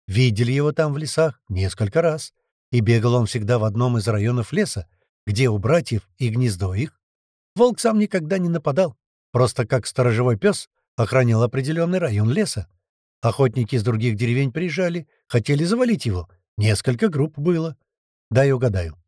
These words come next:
Никто не вернулся, и самих охотников больше никогда не видели.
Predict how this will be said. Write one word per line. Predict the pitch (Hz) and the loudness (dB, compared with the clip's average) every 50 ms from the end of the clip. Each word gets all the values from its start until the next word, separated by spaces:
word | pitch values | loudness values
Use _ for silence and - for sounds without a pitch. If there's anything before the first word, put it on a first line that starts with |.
| _ _ _ _ _ _ _ _ - | _ _ _ _ _ _ _ _ 0
Никто | 117 117 110 - - _ - 233 233 | 2 2 2 0 -4 _ 2 2 4
не | 226 202 | 4 2
вернулся, | 156 117 110 95 90 90 90 92 95 - - 202 208 196 _ _ _ _ _ _ | 2 2 0 0 -2 -4 -6 -6 -6 -2 0 0 -2 -2 _ _ _ _ _ _
и | - 120 | -2 -2
самих | 110 - 131 120 120 120 104 - | 0 2 2 2 2 2 0 -2
охотников | 101 92 - - 98 92 - 120 123 - 214 196 151 117 | -6 -6 -4 -4 -4 -4 -4 -6 -4 -2 -2 -2 -2 -2
больше | 92 101 98 - - 123 | -4 -4 -4 -2 0 0
никогда | 120 127 135 - - 156 151 160 214 | 0 0 0 0 -2 -2 0 0 0
не | 208 226 247 | 0 0 -2
видели. | 233 240 165 120 104 90 82 | -2 -4 -4 -4 -6 -6 -8